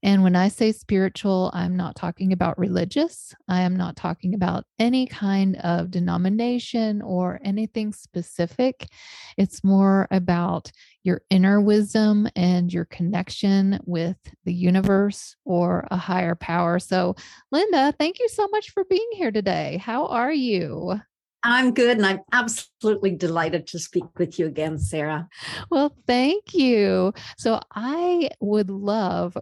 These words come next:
Speaker 1: for you to, you know, just tell us a little bit about your background and who you are and what you do and how you came to be this executive life coach and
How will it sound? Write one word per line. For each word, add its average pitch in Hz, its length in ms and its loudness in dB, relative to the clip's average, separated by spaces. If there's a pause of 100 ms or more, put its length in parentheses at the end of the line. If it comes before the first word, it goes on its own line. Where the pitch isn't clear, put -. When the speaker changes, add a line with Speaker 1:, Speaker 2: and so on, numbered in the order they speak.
(140)
Speaker 1:
for 196 140 0
you 190 440 0
to, 202 600 -4
you 208 100 -4
know, 196 200 -2
just 277 280 -6
tell 349 200 -2
us 392 180 -2
a 254 60 0
little 226 240 0
bit 202 160 -2
about 175 340 -4
your 175 160 -4
background 240 840 -2
and 175 120 -2
who 202 180 -2
you 233 300 2
are 185 580 -2
and 170 600 -4 (580)
what 196 300 0
you 196 160 4
do 185 320 4
and 170 140 4
how 175 180 2
you 175 220 4
came 170 720 0
to - 180 -4
be 175 680 -4 (280)
this 165 320 0
executive 175 800 -2
life 170 360 -2
coach - 480 -2
and 170 320 -4